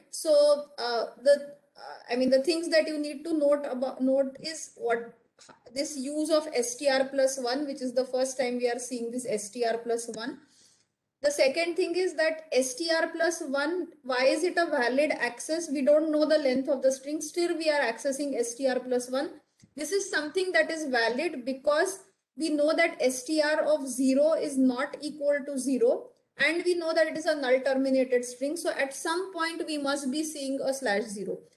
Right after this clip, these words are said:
Therefore, unless, as long as we have not seen a slash zero, it is okay to go further and further down into the string and keep doing S T R plus one. Note that for the la-, for the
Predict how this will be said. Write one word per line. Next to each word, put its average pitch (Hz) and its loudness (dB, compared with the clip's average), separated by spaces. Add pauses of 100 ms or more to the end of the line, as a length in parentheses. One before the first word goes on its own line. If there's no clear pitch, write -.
(120)
Therefore, 262 2
unless, 285 2 (300)
as 254 4
long 311 0
as 349 0
we 349 2
have 349 2
not 294 -2
seen 302 -4
a 302 -2
slash 262 -2
zero, 269 0
it 320 -4
is 285 -10
okay 277 2
to 320 -14 (280)
go 285 4
further 269 6
and 294 -4
further 262 2
down 247 -2
into 254 -2
the 233 2
string 294 -8
and 262 0
keep 247 -8
doing 269 0
S 226 -2
T 240 -2
R 220 -2
plus 214 -6
one. 190 -10 (320)
Note 285 0
that 302 2
for 302 0
the 302 4
la-, 262 -4
for 262 2
the 269 4